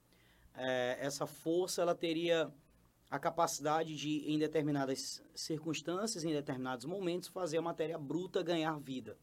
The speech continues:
Ah, e outros defendiam que toda a vida vinha de outra vida pré-existente, ou seja, não existiria vida sem uma outra vida anterior.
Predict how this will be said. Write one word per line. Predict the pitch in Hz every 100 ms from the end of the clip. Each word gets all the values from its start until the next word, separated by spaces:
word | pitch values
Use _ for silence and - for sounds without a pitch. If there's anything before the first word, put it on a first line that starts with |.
| _ _ - _ - - _ _ -
Ah, | 147 143 135 135 131 135
e | 139 240
outros | 220 247 262 214
defendiam | 185 196 170 143 156 196
que | 185
toda | 185 - 240 254 262
a | 202
vida | 123 165 180 196 202 -
vinha | 131 139 165 175 180
de | 156 190
outra | 156 156 160 165
vida | 131 147 156
pré-existente, | 156 139 139 160 - 131 107 -
ou |
seja, | - 147 123 104 - _ _ _ _ -
não | 143 165
existiria | 165 160 - 175 180 190
vida | 143 190 208
sem | - 196
uma | 202 180
outra | 175 175 185
vida | 160 170
anterior. | 175 190 202 180 113